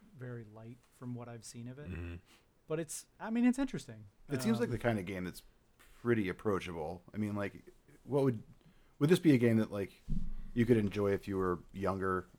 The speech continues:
Speaker 3: or, you
Speaker 1: Oh,
Speaker 3: know,
Speaker 1: yeah.
Speaker 3: like, or maybe not, like
Speaker 1: This, this is, like, it's definitely one of those games. This could be, like, the ten-year-old, eleven-year-old's first,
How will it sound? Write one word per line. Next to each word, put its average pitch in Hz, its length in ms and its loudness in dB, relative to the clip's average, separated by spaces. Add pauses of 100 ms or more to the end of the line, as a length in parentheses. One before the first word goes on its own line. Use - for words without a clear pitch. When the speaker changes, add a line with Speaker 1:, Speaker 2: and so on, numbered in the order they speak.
(120)
Speaker 3:
or, 90 340 -2 (340)
you 95 120 -8
Speaker 1:
Oh, - 40 0
Speaker 3:
know, 123 60 -4
Speaker 1:
yeah. 110 120 -10
Speaker 3:
like, 110 280 -2
or 123 100 8
maybe 113 240 4
not, 98 280 -4
like 95 220 -10
Speaker 1:
This, 165 180 -8
this 196 260 0
is, 180 160 2
like, 151 340 0 (840)
it's 156 180 -8
definitely 151 400 0
one 143 160 -6
of 131 60 -6
those 131 140 -6
games. 127 220 -6
This 139 160 -12
could 131 160 -10
be, 127 140 -8
like, 123 300 -10
the 120 80 -12
ten-year-old, 120 600 -12
eleven-year-old's 110 640 -16
first, - 400 -20